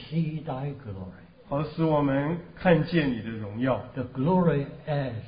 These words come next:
Speaker 1: of the only begotten Son of the Father.
Speaker 2: 就是看见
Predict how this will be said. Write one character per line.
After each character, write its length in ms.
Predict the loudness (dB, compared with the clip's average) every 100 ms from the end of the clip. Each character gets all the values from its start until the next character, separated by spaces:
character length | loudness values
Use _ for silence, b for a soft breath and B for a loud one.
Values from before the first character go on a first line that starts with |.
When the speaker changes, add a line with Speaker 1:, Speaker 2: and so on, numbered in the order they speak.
| -16 -20 -20 _ _ _ _
Speaker 1:
of 240 | -10 -8
the 160 | -8 -10 0
only 460 | 2 2 2 0 -2
begotten 500 | -6 -6 -6 -6 -10 -12 -14 -14
Son 120 | -14 -16 -20 _ _ _ _ -16
of 160 | -12 -12
the 80 | -14
Father. 220 | -18 -20 -20 -20 -20 _ _ _
Speaker 2:
就 80 | -6
是 140 | -4
看 300 | 0 6 6 8
见 200 | 6